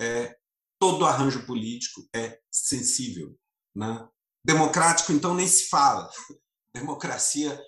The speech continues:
é extremamente delicado, extremamente sensível, extremamente vulnerável. Envolve doses altas de fair play. Robert Dahl sempre dizia, dizia isso lá no Prefácio à Teoria Democrática.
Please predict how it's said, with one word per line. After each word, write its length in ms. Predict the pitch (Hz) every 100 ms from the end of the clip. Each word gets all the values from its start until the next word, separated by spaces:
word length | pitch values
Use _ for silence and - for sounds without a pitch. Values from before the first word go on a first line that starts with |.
| _ _
é 60 | 131
extremamente 880 | 123 - - - 190 196 175 156 -
delicado, 600 | 135 123 117 101 98 98 _
extremamente 800 | - - - - 175 196 190 165
sensível, 600 | - 175 - 95 90 95 - - - _ -
extremamente 380 | 156 165 156 131
vulnerável. 580 | 127 107 85 82 82 _ _ _ _ _ _ _ _ _ _
Envolve 500 | 110 110 120 139 143
doses 500 | 113 113 120 - 104
altas 340 | 110 127 139
de 80 | 104
fair 340 | - 113 104 -
play. 340 | 95 92 101
Robert 380 | 123 113 110 -
Dahl 540 | 95 98 104 110 127 _ _
sempre 340 | - 104 - 104
dizia, 380 | 90 92 90 87 -
dizia 340 | 95 98 110
isso 260 | 107 101 87
lá 160 | 95
no 140 | 110 120
Prefácio 420 | 113 - 104 107
à 40 |
Teoria 180 | 104 104
Democrática. 580 | 101 98 - 92 92 -